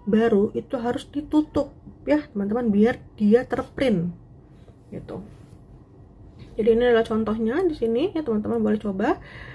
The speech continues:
Kemudian nanti disimpan dalam bentuk H T M L, kemudian dibuka dokumen H T M L itu, jadi seharusnya gambar seperti ini ya.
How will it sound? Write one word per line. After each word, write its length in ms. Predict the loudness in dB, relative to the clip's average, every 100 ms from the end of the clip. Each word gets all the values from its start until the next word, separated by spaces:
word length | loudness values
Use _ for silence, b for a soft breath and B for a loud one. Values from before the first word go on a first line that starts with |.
| B B -4
Kemudian 840 | 0 2 2 2 2 2 2 2
nanti 240 | 2 0 -2
disimpan 400 | -2 -2 -2 -4
dalam 160 | -4
bentuk 240 | -4 -4 -8
H 80 |
T 160 | -6 -6
M 160 | -4 0
L, 160 | -2
kemudian 400 | 2 0 2 2
dibuka 400 | 2 0 -2 2
dokumen 320 | 4 4 4
H 160 | 0 -2
T 80 | -4
M 160 | -4
L 80 | -4
itu, 160 | -6 -2
jadi 240 | -2 -2 -8 B B B B
seharusnya 560 | -6 0 0 0 -2 -2
gambar 320 | 0 0 -2
seperti 320 | -8 -10 -10
ini 160 | -12 -18 -20 -20 -20 -20 -20 -20 -6
ya. 160 | -6